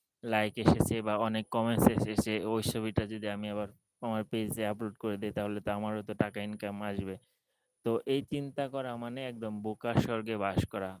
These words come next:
আপনি অন্যের একটা ছবি দেখে সেই ছবিটা আপনার পেজে এনে আপলোড করলে আপনি তো মনিটাইজেশন ওই ছবি থেকে ইনকাম তো করতে পারবেন না, পারবেন না। সেই সাথে আপনার পেজটা কিন্তু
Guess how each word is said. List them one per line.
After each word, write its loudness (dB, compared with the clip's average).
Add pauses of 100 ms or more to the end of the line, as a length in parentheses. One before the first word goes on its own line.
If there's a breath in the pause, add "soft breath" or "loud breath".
(100)
আপনি -6 (140)
অন্যের -4
একটা -6 (100)
ছবি -2
দেখে 0 (600)
সেই 8
ছবিটা 6
আপনার -4
পেজে 0 (100)
এনে -4
আপলোড -2
করলে 2 (340 soft breath)
আপনি -2
তো 0
মনিটাইজেশন 0 (100)
ওই 2
ছবি 4
থেকে 0
ইনকাম -2
তো -2
করতে -2
পারবেন 2
না, -2
পারবেন 2
না। 0
সেই 2
সাথে 0
আপনার 0 (100)
পেজটা 10
কিন্তু -2